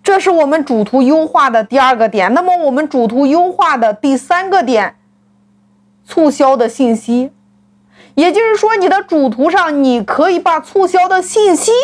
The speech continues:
放上去，它也是影响你点击率的一个重要因素。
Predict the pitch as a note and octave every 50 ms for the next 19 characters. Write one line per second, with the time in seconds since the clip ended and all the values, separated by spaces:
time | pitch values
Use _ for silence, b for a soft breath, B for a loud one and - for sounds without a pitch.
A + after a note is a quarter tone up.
0 | D5 B4+ - F#4 C4+ C4 D4 A3+ G3+ G#3+ G#3 - G#3 F3+ b b b b b b
1 | b - - F4+ F4 F#4 A4 A#4 G#4+ F#4 D#4 C#4 B3+ A#3 A3+ A#3+ - G4 E4+ C#4
2 | A3+ A#3+ C4 B3 D#4+ E4+ - B3 B3+ B3 B3 C#4 D#4+ - - C4+ C4 A#3 A3+ G#3+
3 | F#3+ - B3+ B3 C#4 C#4 C4+ G#3+ G#3+ G#3 G#3 G#3+ G#3 A3+ A3+ - D#4+ C4 G#3 F#3+
4 | G3 G3+ G3 G3 F#3 - B3 - -